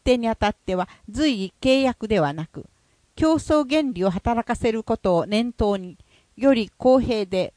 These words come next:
公正な委託業務の実施に努めること。また、パッカー車などの車両保有については、適正な管理の下で、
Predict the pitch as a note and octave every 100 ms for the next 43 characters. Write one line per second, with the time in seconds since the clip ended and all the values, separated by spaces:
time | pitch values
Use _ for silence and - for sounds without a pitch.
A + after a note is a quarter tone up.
0 | _ - D4+ - C#4 B3+ A#3 B3+ _ _
1 | A#3+ - D#4 - D4+ D4+ D#4 G#3+ F#3 F#3+
2 | G#3+ C#4 - F3+ E3+ - - A#3+ A#3 E3
3 | - - - - _ _ _ _ _ _
4 | F#3+ F#3+ - F#3+ D#3 _ B3+ B3+ _ D#4+
5 | D4 - G#3 G#3+ F3 E3 D3 - _ _
6 | - - B3+ C4 D4 D4+ - B3 C#4+ C#4
7 | B3+ - A#3+ F3 D#3+ D3 - _ _ -
8 | A#3+ - D4+ - C#4+ C4 A#3+ A3+ - -
9 | D#4 D4 F#3+ F3 E3 E3+ - F#3+ D3+